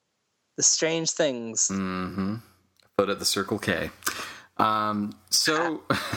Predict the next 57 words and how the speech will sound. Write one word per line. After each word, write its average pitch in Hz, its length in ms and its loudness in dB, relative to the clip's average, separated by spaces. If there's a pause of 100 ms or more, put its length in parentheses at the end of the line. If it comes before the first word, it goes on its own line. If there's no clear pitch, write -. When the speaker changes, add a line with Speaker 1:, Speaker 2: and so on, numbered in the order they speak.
(140)
Speaker 2:
<laughs> - 460 -8
so, 139 480 2
um, 123 580 0 (300)
let's 107 180 0
see. 90 420 0
Um, 85 640 0 (760)
so 123 80 4
what, 147 260 0
what 160 120 0
do 180 60 0
you 180 100 -2
currently 147 380 0
have 117 260 0
on 107 100 0
your 98 100 0
dock 92 460 -2 (220)
to 104 100 2
make 92 400 -2
right 85 220 0
now? 80 340 -2 (240)
I 98 80 4
mean, 98 160 2
as-, - 100 2
Speaker 1:
Oh, 226 140 2
Speaker 2:
aside 139 260 -2
from 190 120 2
Speaker 1:
well 180 60 0
Speaker 2:
all 117 60 -2
the 107 100 0
upgrades, 85 400 -2
like, 90 140 -2
the 104 60 0
major 104 340 0
stuff. - 320 -8 (500)
Speaker 1:
The 190 80 2
major 175 320 0
stuff. - 360 -2
Um, 185 340 0 (100)
as 269 260 2
of 254 120 -2
right 214 180 0
now, 151 280 2
we're 151 120 0
working 151 320 -2
on, 143 360 0
um, 135 500 -2
well, 180 260 4
with 165 380 -4
the 170 160 4
new 180 160 2
Winter 175 300 -2
Wonderland, 160 460 0
like 160 160 -2
I 160 60 0
mentioned, 156 460 -2
at, 143 220 2
um, 143 380 -2